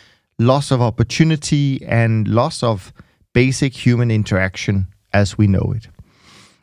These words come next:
And so what most people are going to remember two thousand and twenty for, it may be completely different from what we as investors are going to remember it for. And it's,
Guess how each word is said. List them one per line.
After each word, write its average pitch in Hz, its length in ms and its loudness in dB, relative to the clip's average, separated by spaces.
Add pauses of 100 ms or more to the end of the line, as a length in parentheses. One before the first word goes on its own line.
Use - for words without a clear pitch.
(140)
And 135 240 2
so 139 280 0
what 127 280 0
most 123 420 -2
people 120 340 -4
are 104 80 0
going 110 300 0
to 107 140 -4
remember 101 500 0
two 107 180 0
thousand 98 360 -2
and 98 140 -2
twenty 190 400 0
for, 98 460 0
it - 160 -8 (120)
may 196 140 2
be 151 300 0 (240)
completely 180 500 2
different 135 460 0
from 110 340 0
what 107 260 -2 (380)
we 117 320 4
as 98 380 -2
investors 104 840 0 (140)
are 98 260 2
going 101 300 0
to - 120 -8
remember 92 480 -2
it 82 60 -8
for. - 260 -10 (640)
And 139 160 4
it's, 147 300 -4